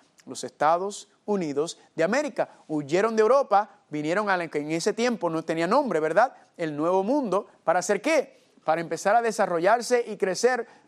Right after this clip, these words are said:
huyendo de los problemas que estaban teniendo por la iglesia y el Estado. Por eso cuando miramos, familia, las cinco etapas de la iglesia, como usted la va a ver en pantalla ahora, nos enseña que Apocalipsis doce,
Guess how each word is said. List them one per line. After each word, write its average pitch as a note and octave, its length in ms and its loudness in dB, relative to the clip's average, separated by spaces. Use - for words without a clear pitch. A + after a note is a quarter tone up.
huyendo G3 540 0
de F3+ 80 0
los D#3+ 120 -2
problemas D#3+ 380 -2
que D#3+ 100 -8
estaban D#3+ 280 -2
teniendo G3 340 -4
por F3+ 140 -2
la D3+ 100 -2
iglesia D3+ 340 -4
y - 20 0
el D3+ 60 0
Estado. A3 420 0
Por E3+ 140 -2
eso F#3+ 140 -2
cuando A3 180 0
miramos, G3 340 0
familia, G#3 320 0
las F#3 140 0
cinco G#3 260 -4
etapas F#3+ 540 0
de D#3+ 160 0
la D#3 80 2
iglesia, D#3 480 -2
como D3+ 160 -6
usted D3+ 160 -2
la F#3+ 80 4
va F#3 80 2
a F#3 40 2
ver F#3+ 120 -2
en F#3 140 -4
pantalla F3+ 420 0
ahora, G3+ 300 0
nos E3 160 0
enseña G3+ 360 -2
que G#3 60 0
Apocalipsis F3 560 -2
doce, G3 480 0